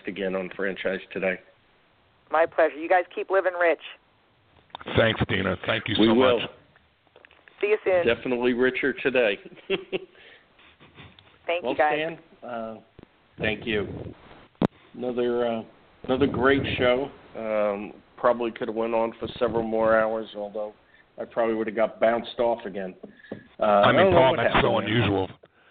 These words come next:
Speaker 3: So unusual for you to be the one with the technical glitch. That's usually on my end here in Atlanta.
Speaker 1: Well, fortunately, because I'm sitting here with the dashboard, uh, it was weird because I'm glad it just didn't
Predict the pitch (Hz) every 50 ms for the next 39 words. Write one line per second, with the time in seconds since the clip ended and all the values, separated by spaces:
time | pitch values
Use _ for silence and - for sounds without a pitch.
0 | _ _ _ - - - 151 143 123 117 123 131 123 117 113 110 95 - 104 98
1 | 101 123 - 117 107 110 101 98 98 98 98 95 95 92 87 87 98 - - 107
2 | 104 - 110 101 - 101 90 - - 95 90 92 - - 113 104 104 - - 113
3 | 104 101 104 98 90 90 92 92 92 92 92 90 90 90 92 98 101 95 92 87
4 | 82 82 - 104 90 90 90 - - 101 87 87 87 - - 85 85 90 98 98
5 | - - - 107 - - - - _ _ _ _ _ _ _ - - - - -
6 | _ _ _ _ _ _ _ - - 143 135 135 - - 160 214 226 - - 131
7 | 120 117 110 120 117 113 113 120 117 - 120 113 - 127 120 117 - - - 127
8 | 117 120 107 104 120 117 107 104 98 - 110 98 85 113 131 185 240 - - -
9 | - 101 95 98 104 104 - _ _ _ _ _ _ _ _ _ _ - 117 113
10 | 110 110 - - 147 131 110 113 - 95 95 117 151 196 180 139 - - - 113
11 | 98 104 101 104 95 107 113 120 117 110 104 92 - 113 104 - - - 113 107
12 | 98 104 104